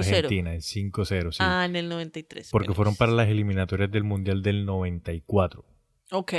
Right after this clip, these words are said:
Speaker 1: ok, ok. Ya, perdón. Continúa.
Speaker 2: Listo, continuamos. Este mismo, llamémosle fenómeno, de que el T H C ha subido, el nivel de T H C ha subido en la planta,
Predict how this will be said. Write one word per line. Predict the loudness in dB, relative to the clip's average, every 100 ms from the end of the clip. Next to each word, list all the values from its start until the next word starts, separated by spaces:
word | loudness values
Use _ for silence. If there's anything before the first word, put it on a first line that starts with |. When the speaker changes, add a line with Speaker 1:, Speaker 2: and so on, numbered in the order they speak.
| -4
Speaker 1:
ok, | -10 -12 -12 -14
ok. | -16 -20 -18
Ya, | -6 -6 -2
perdón. | -4 -2 -4 -6 _ _ _ _ -4
Continúa. | -2 0 -2 -6 -14 _ _
Speaker 2:
Listo, | -2 0 -2 -8
continuamos. | -2 0 2 2 2 0 -8 _ _ _ _ _
Este | 4 4 4
mismo, | 6 6 4 4 4 6 6 4 0 -6 _ _ _ _ _ _ _ -6
llamémosle | 4 6 6 6 2 2 0 2 2 0 -6
fenómeno, | -4 0 2 2 0 -4 -6 _ _ _
de | -2 0
que |
el | 0
T | 2
H | 2 2 -2
C | 0 2 2 0 -4 _ -20 _ _ _ _ _ _
ha | -2 0
subido, | 2 4 4 4 2 0 -6 _ _ _ _ _
el | -2 2
nivel | 2 2
de | 2
T | 0
H | 2 -2
C | 0 2
ha | 2
subido | 2 2 4 4
en | 2
la | 0
planta, | 0 0 -2 -6